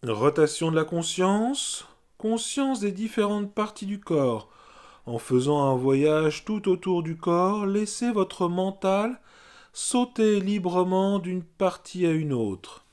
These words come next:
Pouce de la main droite,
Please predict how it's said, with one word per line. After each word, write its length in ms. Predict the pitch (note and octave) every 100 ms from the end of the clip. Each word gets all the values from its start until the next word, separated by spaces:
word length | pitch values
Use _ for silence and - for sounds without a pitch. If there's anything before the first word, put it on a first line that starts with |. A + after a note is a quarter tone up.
| _ _ _ _ _ _ _ _ _ _ _ _ _ _ _ _ _
Pouce 240 | - B2+ B2+
de 100 | C3+
la 140 | C3+
main 200 | C3+ C#3
droite, 600 | C#3 C3+ C3 A2+ - -